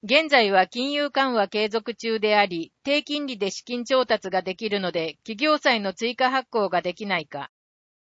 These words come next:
企業債の発行は将来への投資であり、後世の市民へ負担を先送りするとは言えない。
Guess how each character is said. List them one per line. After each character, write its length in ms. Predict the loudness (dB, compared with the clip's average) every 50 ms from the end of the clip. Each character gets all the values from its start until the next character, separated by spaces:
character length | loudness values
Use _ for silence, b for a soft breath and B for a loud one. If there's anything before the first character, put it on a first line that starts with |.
| _ _ _ _ _
企 220 | -14 -10 -4 0
業 140 | 2 2 2
債 220 | 4 2 2 2
の 120 | 0 -2 -2
発 220 | 0 -2 -2 _ -2
行 180 | -2 0 2
は 220 | 4 4 4 4 2
将 260 | 0 -2 0 2 4
来 220 | 4 4 2 2
へ 40 | -2
の 120 | -4 -4 -6
投 220 | -4 -4 -4 -4
資 140 | -4 -6 -2
で 140 | 0 2 2
あ 80 | 2
り、 280 | 2 0 -4 -10 -10 _ _
後 220 | -6 -4 -2 -2
世 240 | 0 2 2 2 2
の 120 | 2 -2
市 180 | -4 -4 -6 -6
民 240 | -4 -4 -4 -4 -2
へ 100 | -4 -4
負 100 | -4 -2
担 240 | 0 0 0 0 -2
を 80 | -4
先 320 | -2 -4 -6 -4 -2 -2 -2
送 220 | -2 -2 -4 -6
り 120 | -6 -8
す 100 | -8 -6
る 120 | -6 -4 -2
と 140 | -2 0 0
は 100 | 0 0
言 200 | -2 -4 -6 -6
え 20 |
な 160 | -4 -6 -8
い。 120 | -8 -10